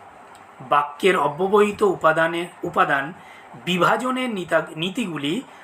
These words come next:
উদাহরণ সহ আলোচনা করো। এরপরে আসছে উদাহরণ সহ যুক্ত ধ্বনি ও গুচ্ছ ধ্বনির পরিচয় দাও,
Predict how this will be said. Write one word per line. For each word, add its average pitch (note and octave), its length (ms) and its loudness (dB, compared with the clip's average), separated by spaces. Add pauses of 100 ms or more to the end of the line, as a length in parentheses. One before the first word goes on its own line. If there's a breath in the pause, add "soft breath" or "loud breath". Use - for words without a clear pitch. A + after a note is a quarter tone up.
(200 loud breath)
উদাহরণ D#3+ 580 2
সহ D#3 440 -2
আলোচনা B2 480 -4
করো। - 180 -20 (1500)
এরপরে E3 420 0
আসছে G3 440 0 (1400)
উদাহরণ F3+ 520 2
সহ D#3+ 500 0 (360)
যুক্ত G3+ 420 0
ধ্বনি E3 320 2
ও D#3+ 60 2
গুচ্ছ D#3+ 400 -4
ধ্বনির D3+ 460 0
পরিচয় C3+ 400 0
দাও, G2 180 -8